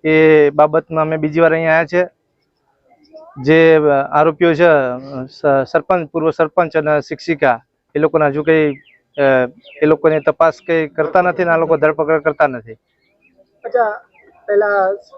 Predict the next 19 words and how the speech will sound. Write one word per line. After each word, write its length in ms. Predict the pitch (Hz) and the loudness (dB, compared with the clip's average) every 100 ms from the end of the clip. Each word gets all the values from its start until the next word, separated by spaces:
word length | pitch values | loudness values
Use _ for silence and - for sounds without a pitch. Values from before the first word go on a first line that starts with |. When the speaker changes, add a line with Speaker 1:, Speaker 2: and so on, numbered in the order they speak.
| - | -10
Speaker 2:
ભાઈએ 320 | 180 185 202 196 | -4 2 2 2
આત્મહત્યા 580 | 185 190 180 - 185 | -2 -6 -10 -8 -6
કરી 260 | 175 180 185 | -4 -4 -2
એના 220 | 175 185 | -4 -4
પહેલા 320 | - 175 185 | -4 -4 -4
ઘર 200 | 170 160 | -6 -8
પરિવારવાળાને 880 | 165 180 170 175 185 180 180 180 185 | -8 -6 -4 -2 -2 -2 -2 -2 -6
કંઈ 180 | 175 180 | -8 -10
જાણ 320 | 175 165 180 | -8 -10 -10
કરી 280 | 175 175 196 | -6 -4 -4
હતી 200 | 196 196 | -4 -4
આ 120 | 185 | -4
બાબતની 540 | 175 175 180 175 180 175 | -2 -4 -4 -6 -6 -8
કે 140 | 180 | -6
આવી 200 | 170 175 175 | -8 -6 -6
ઘટના 320 | 170 175 175 | -6 -4 -6
મારી 260 | 170 165 165 | -6 -6 -8
સાથે 380 | 175 170 175 | -10 -6 -6
બની? 220 | 170 170 | -4 -6